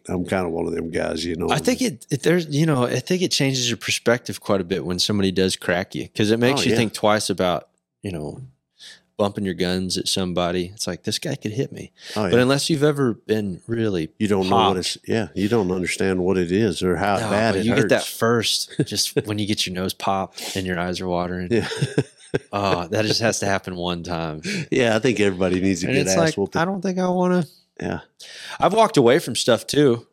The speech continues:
Speaker 1: Right.
Speaker 2: You know, I'm always down to, you know, if somebody really wants to do it, it's like, it takes me a lot, but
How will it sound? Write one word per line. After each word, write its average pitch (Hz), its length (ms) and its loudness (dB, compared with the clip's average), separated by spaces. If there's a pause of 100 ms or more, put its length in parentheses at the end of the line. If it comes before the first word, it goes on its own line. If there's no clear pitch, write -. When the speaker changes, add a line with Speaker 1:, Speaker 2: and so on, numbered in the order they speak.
(180)
Speaker 1:
Right. 113 220 0
Speaker 2:
You 110 80 -6
know, 107 280 -4
I'm 156 120 4
always 220 240 6
down 147 280 2
to, 120 220 0
you 123 100 2
know, 95 80 4
if 90 100 0
somebody 151 400 2
really 113 240 4
wants 107 220 0
to 92 80 -8
do 101 220 4
it, - 200 2
it's - 140 -6
like, 73 240 -6
it - 100 -6
takes - 280 0
me 98 80 -2
a 87 40 -2
lot, 87 360 -4
but - 200 -6